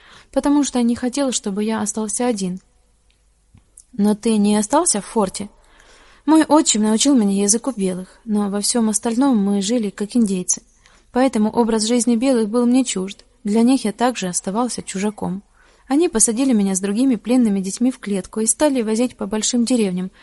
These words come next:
и показывать белым, которые раньше никогда не видели индейцев.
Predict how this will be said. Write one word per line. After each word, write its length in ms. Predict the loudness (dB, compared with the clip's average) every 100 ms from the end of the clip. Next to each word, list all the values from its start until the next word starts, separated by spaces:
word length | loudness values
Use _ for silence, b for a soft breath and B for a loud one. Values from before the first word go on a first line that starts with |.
| B B -6
и 120 | -2
показывать 580 | 0 0 -2 -2 -4 -4
белым, 400 | -2 -2 -4 -8 b b -8
которые 440 | -4 -2 -2 -2
раньше 300 | 0 0 0
никогда 420 | 0 -2 -2 0
не 140 | 2 2
видели 340 | 2 0 -4 -2
индейцев. 500 | -2 0 -2 -4